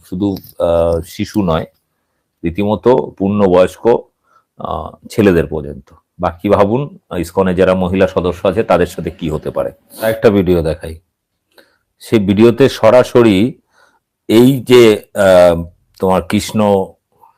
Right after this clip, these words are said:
কি নাম, চিন্ময় কৃষ্ণের এক শিষ্য,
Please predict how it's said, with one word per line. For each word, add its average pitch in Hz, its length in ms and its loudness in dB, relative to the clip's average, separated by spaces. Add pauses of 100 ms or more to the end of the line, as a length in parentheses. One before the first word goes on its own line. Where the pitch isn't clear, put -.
(380)
কি 95 80 -6
নাম, 113 200 -4
চিন্ময় 104 440 0
কৃষ্ণের 95 460 -4
এক - 260 -2 (3750)
শিষ্য, - 420 -6